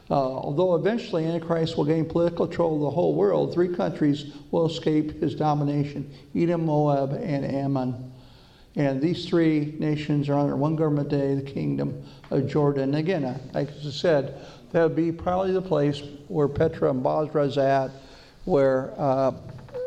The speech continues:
where Israel will hold up. So, uh, I'll let you read the rest of that on your own. We, we covered this once before,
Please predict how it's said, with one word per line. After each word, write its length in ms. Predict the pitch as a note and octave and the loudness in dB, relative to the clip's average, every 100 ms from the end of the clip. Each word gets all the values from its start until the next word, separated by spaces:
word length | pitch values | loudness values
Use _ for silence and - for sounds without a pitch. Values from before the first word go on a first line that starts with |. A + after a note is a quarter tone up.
| - - - - - | -10 -20 -20 -10 0
where 380 | C#3+ C3+ C3 - | 2 4 0 0
Israel 420 | D3 C3 C#3 B2 | 0 2 2 2
will 160 | A#2+ A#2 | 0 0
hold 260 | C#3 B2+ | 0 0
up. 300 | B2+ A#2 - - - - - - - - - - - - - | 0 -2 -6 -14 -20 -20 -20 -20 -20 -20 -20 -20 -20 -20 -20
So, 640 | - - D#3 C#3+ C#3 C#3+ E4+ | -8 0 2 2 -2 -6 -4
uh, 220 | F#3 D3+ - | -2 -2 0
I'll 140 | G3 | 0
let 180 | B3+ - | 0 -6
you 60 | A3 | -4
read 120 | G3 | -2
the 60 | E3 | 2
rest 220 | E3+ E3+ | 0 0
of 60 | |
that 140 | F3+ E3+ | 0 2
on 120 | D#3 | 2
your 220 | C#3 D3 | 2 2
own. 180 | D3+ D#3 | 2 0
We, 140 | D3+ D3 F#3+ | 0 -2 -2
we 120 | D#3 | 0
covered 280 | - E3 D3+ | 0 -2 -2
this 220 | D#3 - | -2 -2
once 180 | D#3+ - | -4 -2
before, 600 | C#3 A#2 D#3+ D3+ D#3 | -4 -2 2 2 2